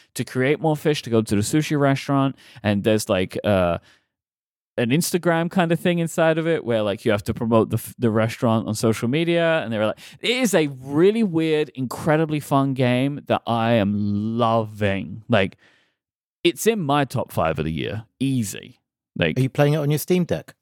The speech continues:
Speaker 1: I'm playing it on Steam Deck, yeah.
Speaker 2: Cool.
Speaker 1: Um, I mean, I think it's only on Steam right now.
Speaker 2: Right.
Speaker 1: Um, and it was one of these games, you know, like a lot of these successful games of the last few years, where it's been in early access for,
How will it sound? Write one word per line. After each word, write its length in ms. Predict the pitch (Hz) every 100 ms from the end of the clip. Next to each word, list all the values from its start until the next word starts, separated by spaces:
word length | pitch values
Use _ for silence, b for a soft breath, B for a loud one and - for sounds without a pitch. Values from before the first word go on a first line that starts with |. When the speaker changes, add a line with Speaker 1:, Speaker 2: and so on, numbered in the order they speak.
| -
Speaker 1:
I'm 80 |
playing 240 | 117 120 107
it 40 |
on 60 | 110
Steam 220 | - 82
Deck, 240 | 78 -
yeah. 120 | 85 - _ _ _ _ _ _
Speaker 2:
Cool. 320 | - 95 78 _ _ _ _ _ _ _ _ B B B B
Speaker 1:
Um, 160 | 131 110
I 120 | 143
mean, 100 | 156
I 100 | 147
think 240 | 147 226
it's 120 | 285 -
only 320 | 120 143 202
on 140 | 208
Steam 420 | - 175 185 240 - _ _
right 200 | 175 160
now. 340 | 180 190 196 - _ _ _ _
Speaker 2:
Right. 220 | 117 110 90 _ -
Speaker 1:
Um, 220 | 127 117
and 80 | -
it 60 | 170
was 120 | 156
one 160 | 160 190
of 60 |
these 180 | 165 135
games, 480 | 139 135 135 131 -
you 60 |
know, 120 | 113 104
like 200 | 110 123
a 60 |
lot 200 | 107 107
of 120 | - 104
these 120 | 104
successful 460 | - - 107 - 101
games 320 | 107 101 104
of 80 | 95
the 60 |
last 300 | 98 92 92
few 120 | 92
years, 440 | 90 98 101 90 98
where 260 | 92 87 B B -
it's 100 | 127
been 160 | 156
in 160 | 135 120
early 280 | 92 107 101
access 480 | 95 - - 127 -
for, 340 | - 101 95